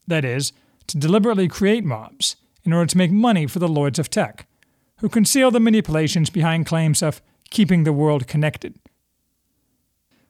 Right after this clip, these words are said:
Aside from mob behavior, social media also leads to an overall degradation in the ability to think clearly and deeply,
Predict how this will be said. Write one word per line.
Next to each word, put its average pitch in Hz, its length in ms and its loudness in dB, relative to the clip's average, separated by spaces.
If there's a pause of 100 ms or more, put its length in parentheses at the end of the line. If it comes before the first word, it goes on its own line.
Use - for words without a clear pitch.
Aside 240 380 2
from 262 140 2
mob 170 260 4
behavior, 135 580 -2 (120)
social 247 360 0
media 175 300 4
also 190 320 -2
leads 147 240 -2
to - 100 -2
an 160 120 0
overall 220 420 2
degradation 160 800 0 (440)
in 233 120 2
the 240 80 4
ability 175 380 2
to 165 100 0
think 175 240 0
clearly 143 400 -4
and 175 120 0
deeply, 208 340 -2